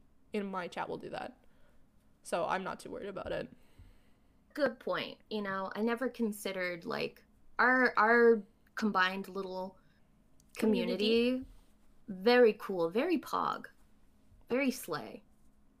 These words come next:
Speaker 1: Yeah, and there might be, and this was something I was worried about, 'cause it's always a thing that I think about as a viewer. There might be some, like, they have this idea built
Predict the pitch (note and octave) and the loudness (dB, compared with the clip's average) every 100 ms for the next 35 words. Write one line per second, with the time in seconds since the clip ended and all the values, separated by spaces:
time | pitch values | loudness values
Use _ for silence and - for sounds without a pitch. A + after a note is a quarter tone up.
0 | - A3 - - A3 B3 A#3+ G#3+ - - | -6 -4 -4 -2 0 0 0 -6 -14 -20
1 | _ - _ - _ _ _ G#3+ B3 C4 | _ -20 _ -20 _ _ _ 0 4 4
2 | B3 A3+ A3 A#3+ C4 C4+ C#4 D4 D4+ - | 4 0 -2 -4 -8 -6 -6 -8 -10 -18
3 | _ _ _ _ - G#3 A3 - - D4+ | _ _ _ _ -4 -2 -6 -8 -8 -8
4 | D4+ E4 D#4 E4 D#4+ D#4 D4+ D4+ - B3 | -6 -8 -4 -4 -2 0 0 -2 -4 -4
5 | G#3+ G3 F#3+ F#3+ G3 G#3+ G3+ G3 F#3+ E3 | -4 -6 -4 -4 -2 -6 -8 -8 -8 -6
6 | E3 G#3 G#3+ A3+ A#3 A#3 A3+ A#3 A#3 A#3 | -8 -8 -8 -4 -4 -4 -4 -2 -2 0
7 | B3+ - - - C4 D#4+ F#4+ F4+ E4 - | -2 -8 -20 -4 -2 0 -2 -4 -4 -2
8 | G#3 G#3 A3 A#3+ A3 F#3+ F#3+ - - _ | -2 -2 -4 -6 -4 -2 -4 -10 -20 _
9 | _ _ _ _ - G3 G#3 A3 G#3 G#3 | _ _ _ _ -6 -2 0 0 0 -2
10 | G#3 G3+ G3 G3+ G3 G3 F#3 F#3 F#3+ | -4 -4 -4 -4 -6 -4 -4 -6 -10